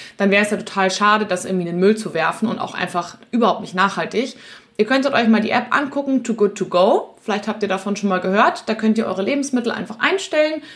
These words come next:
also eure Gerichte und könnt sagen, „Mensch, so viele habe ich in der Regel immer über.“ Da werdet ihr mit Sicherheit, ja,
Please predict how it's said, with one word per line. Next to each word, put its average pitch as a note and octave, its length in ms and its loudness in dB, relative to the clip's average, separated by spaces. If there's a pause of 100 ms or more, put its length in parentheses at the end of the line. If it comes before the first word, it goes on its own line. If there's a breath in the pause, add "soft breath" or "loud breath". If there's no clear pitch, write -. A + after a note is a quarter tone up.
(120)
also F#3+ 180 -2
eure F3 220 0
Gerichte C#4 460 -2
und A3+ 100 2
könnt G3 160 -2
sagen, G3+ 260 0
„Mensch, G#3+ 220 2
so A3 180 2
viele G3 320 0
habe G3 160 -2
ich F#3+ 100 -6
in F#3 80 -4
der F3+ 120 -2
Regel G#3 240 2
immer D#3+ 220 -4
über.“ D#4 420 2
Da E3 120 -4
werdet E3 260 -4
ihr F3 120 -4
mit E3 160 -10
Sicherheit, F3 480 -2 (480 loud breath)
ja, - 60 -20